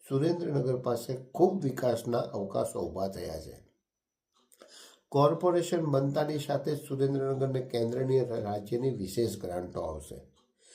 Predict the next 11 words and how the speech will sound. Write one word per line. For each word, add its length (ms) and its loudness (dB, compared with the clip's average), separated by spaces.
આ 200 10
સમયે 400 8
પણ 200 2
આપણે 340 2
જો 160 2
મૌન 420 8
રહીશું, 600 2
ભ્રષ્ટાચારીઓને 840 4
ભ્રષ્ટાચાર 720 0
કરવા 360 4
દઈશું, 580 -2